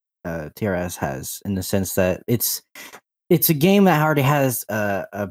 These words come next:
purpose of being a sandbox game. Why can't you just go and d-, if you want something more complex to that, why even bother?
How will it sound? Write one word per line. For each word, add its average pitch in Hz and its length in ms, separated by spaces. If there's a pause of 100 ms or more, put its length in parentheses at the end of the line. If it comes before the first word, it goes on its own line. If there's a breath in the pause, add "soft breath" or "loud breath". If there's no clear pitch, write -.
(160)
purpose 113 520
of 92 240
being 107 300
a 92 60
sandbox 92 580
game. 95 380
Why 92 160
can't 92 220
you 95 100
just - 300
go 98 280
and 90 220 (340)
d-, 127 120
if 120 180
you 107 80
want 117 260
something 117 260
more 104 200
complex 107 480
to 98 60
that, 90 220
why 98 360
even 95 460
bother? 95 540